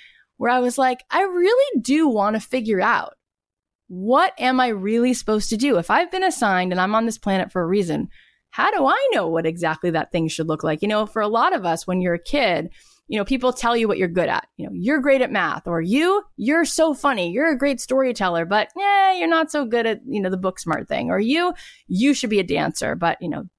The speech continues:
don't ever go into medicine." You know, people like to tell you what you are.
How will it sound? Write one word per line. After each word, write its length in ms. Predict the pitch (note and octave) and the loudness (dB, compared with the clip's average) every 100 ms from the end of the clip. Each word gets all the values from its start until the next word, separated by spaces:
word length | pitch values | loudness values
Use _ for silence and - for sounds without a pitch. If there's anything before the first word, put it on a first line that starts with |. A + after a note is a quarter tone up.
| _ - F#3 | _ -6 -2
don't 200 | A#3 A#3+ | 2 2
ever 180 | F#3+ | 0
go 120 | E3 D#3+ | -2 -2
into 160 | D#3+ | 0
medicine." 460 | D#3 D3 D#3 - - | 0 0 -4 -4 -4
You 60 | |
know, 60 | F3+ | -2
people 320 | - C#4+ F4+ | 0 0 0
like 180 | D#4 C#4+ | -2 -4
to 80 | G3+ | -10
tell 340 | - E3+ F#3+ | -4 0 2
you 140 | F#3 F3+ | 2 0
what 160 | - | 0
you 120 | D#3+ | -2
are. 340 | D3 C#3+ G#3+ | -2 -2 -4